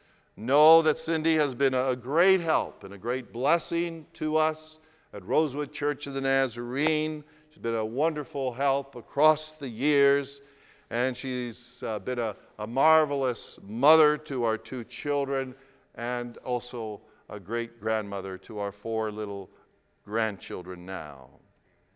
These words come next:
So, my friends, my story with Cindy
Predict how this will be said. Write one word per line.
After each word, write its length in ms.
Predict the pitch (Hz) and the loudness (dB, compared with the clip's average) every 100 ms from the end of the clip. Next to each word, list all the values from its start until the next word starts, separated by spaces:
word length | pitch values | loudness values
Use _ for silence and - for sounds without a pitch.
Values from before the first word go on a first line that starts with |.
| _ _ _ _ _ _ | _ _ _ _ _ _
So, 680 | - - 165 160 151 - - _ _ _ _ _ | -8 2 4 6 4 -2 -14 _ _ _ _ _
my 160 | 147 151 | -2 0
friends, 680 | 165 185 196 196 - - - _ _ _ _ _ _ _ _ | 2 2 2 -4 -10 -18 -20 _ _ _ _ _ _ _ _
my 240 | - 156 175 | 4 6 6
story 880 | - - 190 202 202 196 190 190 190 - - | 2 4 8 8 10 10 8 6 0 -14 -4
with 180 | 131 | -2
Cindy 800 | 127 - 180 165 131 120 120 113 | -2 2 2 2 0 -2 -4 -8